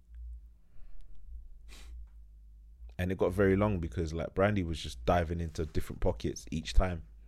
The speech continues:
"All right, cool, I'll give you, like, my first album. All right, cool, I'll give you Never Say Never. Cool, I'll give you Aphrodisiac. Cool, I'll give you Full Moon."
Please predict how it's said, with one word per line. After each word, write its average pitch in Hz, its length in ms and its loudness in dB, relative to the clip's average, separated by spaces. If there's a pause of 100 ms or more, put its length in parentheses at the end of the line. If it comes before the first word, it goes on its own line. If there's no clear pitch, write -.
(720)
"All 82 80 -2
right, 80 160 0
cool, 87 220 0
I'll 82 80 0
give 85 200 -4
you, 82 100 -2
like, 82 320 -6 (680)
my 80 80 -2
first 90 400 4
album. 76 400 -2 (800)
All 87 80 6
right, 82 180 4
cool, 92 180 2
I'll 82 60 4
give 85 220 -2
you 85 60 -2
Never 87 220 2
Say 87 220 4
Never. 82 380 -2 (160)
Cool, 92 260 4
I'll 82 60 4
give 87 180 0
you 90 140 2
Aphrodisiac. 85 720 2 (100)
Cool, 95 260 6
I'll 87 80 4
give 87 180 -2
you 90 60 -2
Full 92 240 0
Moon." 92 340 2